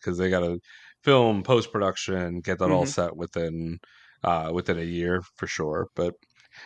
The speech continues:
Speaker 1: um,
Speaker 2: Exactly.
Speaker 1: as long as she, as long as she hacks into the mainframe, then, then we're all good.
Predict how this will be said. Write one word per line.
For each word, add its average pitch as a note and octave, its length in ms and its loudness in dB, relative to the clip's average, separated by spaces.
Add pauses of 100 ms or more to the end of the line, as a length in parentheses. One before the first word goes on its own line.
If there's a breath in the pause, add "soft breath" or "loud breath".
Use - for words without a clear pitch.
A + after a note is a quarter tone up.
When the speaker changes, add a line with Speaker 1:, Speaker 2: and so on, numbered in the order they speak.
(160)
Speaker 1:
um, F2+ 440 0
Speaker 2:
Exactly. - 40 -14
Speaker 1:
as A2 140 0
long A#2 120 4
as B2+ 60 2
she, A#2+ 320 4
as A2 140 2
long C3+ 140 6
as C3 80 0
she B2 120 0
hacks A#2 280 0
into A2 140 0
the G#2+ 80 0
mainframe, F#2+ 580 -2
then, F#2+ 340 -6
then G2+ 260 -6
we're F2+ 200 -2
all F#2 120 -2
good. G2 220 -6